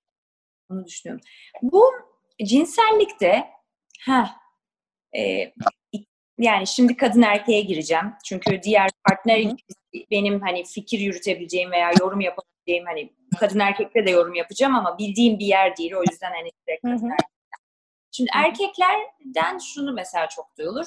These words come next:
Speaker 1: "Benle sevişmiyor." Halbuki hani sıkıntı olduğu için kadın sevişemiyor seninle, sevişmiyor değil. Ve bu böyle
Speaker 2: Hı hı.
Speaker 1: bir hani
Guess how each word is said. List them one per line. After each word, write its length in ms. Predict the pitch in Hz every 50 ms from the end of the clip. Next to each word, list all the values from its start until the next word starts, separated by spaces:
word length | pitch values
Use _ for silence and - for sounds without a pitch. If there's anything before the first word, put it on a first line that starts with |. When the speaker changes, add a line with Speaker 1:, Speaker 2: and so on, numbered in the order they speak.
| - _
Speaker 1:
"Benle 340 | 233 262 269 262 262 269 330
sevişmiyor." 640 | 320 - 277 247 208 202 - - - 156 135 107 - - _ _ _ _ _ _ _ _ _ _ _ _ -
Halbuki 320 | - 214 214 208 220 - 262
hani 140 | 226 233 233
sıkıntı 500 | - - - _ - 240 220 240 269 254
olduğu 200 | 233 220 208 233
için 240 | 226 220 - -
kadın 240 | 170 202 180 170 175
sevişemiyor 640 | 170 - - 185 180 185 - - 202 196 180 156 147
seninle, 320 | 143 - 160 147 147 151 151
sevişmiyor 720 | - - 170 165 165 - - - 175 180 190 208 202 165
değil. 260 | 185 160 151 - - - _ _ _ _ _ _ -
Ve 100 | 240 233
bu 140 | 320 330 330
böyle 200 | 339 339 339 349
Speaker 2:
Hı 40 | 349
hı. 40 |
Speaker 1:
bir 140 | 339 349 349
hani 440 | 330 320 320 320 330 330 339 -